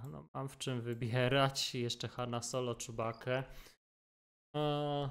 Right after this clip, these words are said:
no dobra, trzeba moment na przemyślunki <laughs> i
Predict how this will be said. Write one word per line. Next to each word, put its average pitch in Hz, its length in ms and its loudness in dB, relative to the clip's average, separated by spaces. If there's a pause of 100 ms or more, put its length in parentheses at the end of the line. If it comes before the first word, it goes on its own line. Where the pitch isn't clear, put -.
(120)
no 202 120 0
dobra, 117 320 2
trzeba 156 360 4
moment 135 560 -2 (200)
na 120 120 0
przemyślunki 143 1040 0 (300)
<laughs> - 920 -6
i 127 260 0